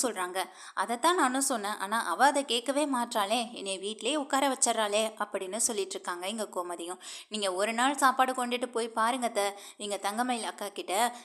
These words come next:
நீங்க சரவணன் மாமாவுக்கு மட்டும் சாப்பாடு கொண்டு போ, நான் என் கடைக்கு நான் சாப்பாடு கொண்டு போறேன்னு சொல்லிட்டு எடுத்துட்டு போய் பாருங்க. மாமா என்ன பேசினாலோ நீங்க தான் பதில் வச்சிருப்பீங்களே, நீங்களும் கேள்வி கேளுங்க, பதில் சொல்லுங்க. அதுக்கப்புறம் அவர் அடங்கி போகலன்னா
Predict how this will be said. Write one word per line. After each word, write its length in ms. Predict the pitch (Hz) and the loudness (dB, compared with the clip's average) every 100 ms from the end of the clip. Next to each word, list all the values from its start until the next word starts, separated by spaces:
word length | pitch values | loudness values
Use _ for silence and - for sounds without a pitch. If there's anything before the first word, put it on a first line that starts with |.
| - | -12
நீங்க 240 | 220 190 - | -8 -6 -2
சரவணன் 380 | 208 262 285 247 | -2 0 0 0
மாமாவுக்கு 300 | 220 208 208 | 0 -2 -4
மட்டும் 260 | 208 185 | -8 -4
சாப்பாடு 380 | - 190 202 202 | -2 0 -2 -2
கொண்டு 240 | 214 226 269 | -2 -4 2
போ, 120 | 285 - - - | 4 2 -4 -12
நான் 320 | 208 214 277 | -2 2 2
என் 120 | 233 | 0
கடைக்கு 320 | 202 196 202 | 0 -2 -2
நான் 140 | 208 208 | 0 2
சாப்பாடு 420 | 214 202 220 208 | 2 2 0 -2
கொண்டு 220 | 196 196 | -4 -2
போறேன்னு 260 | 196 202 202 | -2 -2 -2
சொல்லிட்டு 340 | 202 196 196 | -2 0 2
எடுத்துட்டு 440 | 240 214 254 277 180 | 4 2 2 -4 -4
போய் 160 | 208 240 | -4 0
பாருங்க. 520 | 202 185 170 196 - - _ | 0 0 -2 -4 -4 -18 _
மாமா 340 | 202 196 233 | -2 0 2
என்ன 260 | 233 214 233 | 0 0 0
பேசினாலோ 440 | 226 226 233 220 254 247 - | 0 -2 0 2 2 -2 -6
நீங்க 220 | 226 285 | -4 -2
தான் 180 | 349 247 | -2 0
பதில் 280 | 214 294 | 0 2
வச்சிருப்பீங்களே, 640 | 311 - 214 202 185 175 226 - - - | 2 2 0 -4 -4 0 0 -2 -14 -12
நீங்களும் 500 | 214 220 202 208 262 | -6 -4 -4 -6 -4
கேள்வி 300 | 240 240 220 | -4 -4 -4
கேளுங்க, 380 | 220 196 180 190 247 - - | -2 -2 0 0 0 -2 -4
பதில் 320 | 196 226 - | 0 0 0
சொல்லுங்க. 380 | - 185 165 196 220 - - | -2 -2 0 0 -2 -4 -6
அதுக்கப்புறம் 520 | - 185 185 190 254 | -4 -2 -2 0 2
அவர் 160 | 285 262 | 4 2
அடங்கி 340 | 202 196 247 | 2 0 -2
போகலன்னா 520 | 254 220 220 208 185 | -2 0 0 -2 0